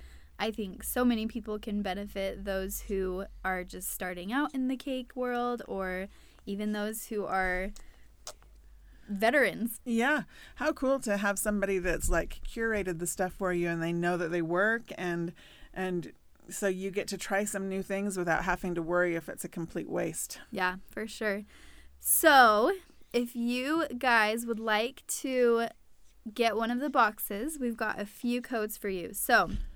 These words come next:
Speaker 1: um, we have one for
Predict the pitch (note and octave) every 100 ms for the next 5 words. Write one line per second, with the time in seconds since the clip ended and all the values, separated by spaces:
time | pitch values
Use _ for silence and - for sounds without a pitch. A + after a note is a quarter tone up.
0 | - - - - - - - - - A3+
1 | A#3 G#3 G#3 A#3 A#3+ C4+ B3 A3+ A3+ A3+
2 | C#4 E4+ - B3+ A#3 A3+